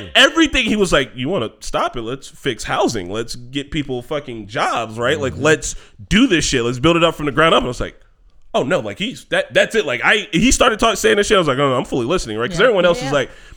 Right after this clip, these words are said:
Speaker 2: "We're gonna withhold sex." It's like, "Sure, that'll solve the problem for a little bit, but, like, for how? Like, how do we
Speaker 3: Mm-hmm.
Speaker 2: actually fix this?"
Speaker 1: Mm-hmm.
Speaker 2: And over there being like, you know, like, um,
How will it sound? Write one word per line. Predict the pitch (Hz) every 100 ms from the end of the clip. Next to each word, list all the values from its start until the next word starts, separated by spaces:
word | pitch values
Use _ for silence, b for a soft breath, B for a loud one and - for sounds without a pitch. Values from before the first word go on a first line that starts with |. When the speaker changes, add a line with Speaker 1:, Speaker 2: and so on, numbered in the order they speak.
| B
Speaker 2:
"We're | 156
gonna | 165
withhold | 143 135 135 117
sex." | 120 92
It's | 110
like, | 92
"Sure, | - 120 - b
that'll | - 135
solve | 117
the | 98
problem | 107 90
for | -
a |
little | 78 120
bit, | 85 76
but, |
like, | 85 76 -
for | - - - -
how? | - 127 80
Like, | 76
how | - 120
do |
we | 110 151
Speaker 3:
Mm-hmm. | 143
Speaker 2:
actually | 113 - 110
fix | 151 139
this?" | 95 71
Speaker 1:
Mm-hmm. | - - 90 107
Speaker 2:
And | 185 190
over | 202
there | 190
being | 180 180 180
like, | 170 170
you |
know, | 233 196
like, | 196 185 -
um, | 170 165 160 151